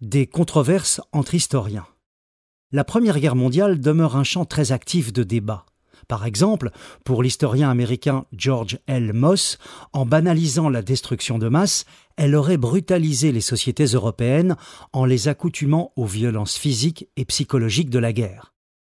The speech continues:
Cette notion de brutalisation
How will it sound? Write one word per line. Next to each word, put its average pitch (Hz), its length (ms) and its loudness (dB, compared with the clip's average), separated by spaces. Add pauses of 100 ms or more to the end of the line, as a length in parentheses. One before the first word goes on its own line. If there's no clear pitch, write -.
(160)
Cette - 320 0
notion 156 400 2
de 107 200 -4
brutalisation 139 1040 0